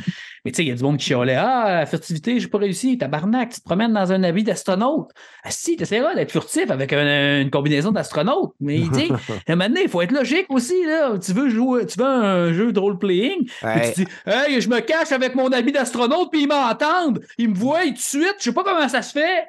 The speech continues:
Speaker 2: M'excuse, mais Ellie, elle pouvait se mettre devant du monde, puis
Speaker 1: <laughs>
Speaker 2: même dans Uncharted,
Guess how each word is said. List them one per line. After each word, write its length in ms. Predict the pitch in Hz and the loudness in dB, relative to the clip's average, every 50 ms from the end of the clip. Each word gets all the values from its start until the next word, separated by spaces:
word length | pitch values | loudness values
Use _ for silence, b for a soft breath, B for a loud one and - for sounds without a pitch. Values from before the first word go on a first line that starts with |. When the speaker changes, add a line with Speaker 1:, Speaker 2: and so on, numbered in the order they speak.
| - - | -6 -4
Speaker 2:
M'excuse, 540 | 123 127 131 - - 175 185 208 214 175 175 | -2 -2 -2 0 0 0 2 2 0 0 0
mais 200 | 160 160 151 123 | 0 0 0 0
Ellie, 340 | 131 135 139 135 151 160 165 | 0 0 0 2 2 2 2
elle 160 | 156 123 110 | 0 0 -2
pouvait 300 | - - 120 110 127 123 | -4 -6 -6 -2 -2 -2
se 120 | - - 123 | -2 -2 -2
mettre 160 | 127 131 127 | -2 -2 0
devant 280 | 120 120 107 110 107 107 | 0 -2 0 0 -2 -2
du 160 | 113 117 123 | -2 -2 0
monde, 360 | 117 110 117 123 127 117 113 107 - | 0 0 2 0 0 -2 -4 -8 -8
puis 380 | 113 104 98 98 98 98 - _ _ - - - - | -6 -4 -2 -2 -4 -4 -8 _ _ -14 -12 -6 -2
Speaker 1:
<laughs> 240 | - - 120 123 123 | -2 -2 -2 -2 -2
Speaker 2:
même 260 | 127 127 135 147 156 | 0 0 0 0 0
dans 260 | 143 139 127 117 107 | 0 0 -2 0 0
Uncharted, 800 | 123 127 127 127 - 113 - - - 120 120 123 131 131 131 127 | 0 0 0 0 -2 -2 -4 -2 -2 0 0 2 2 2 0 -2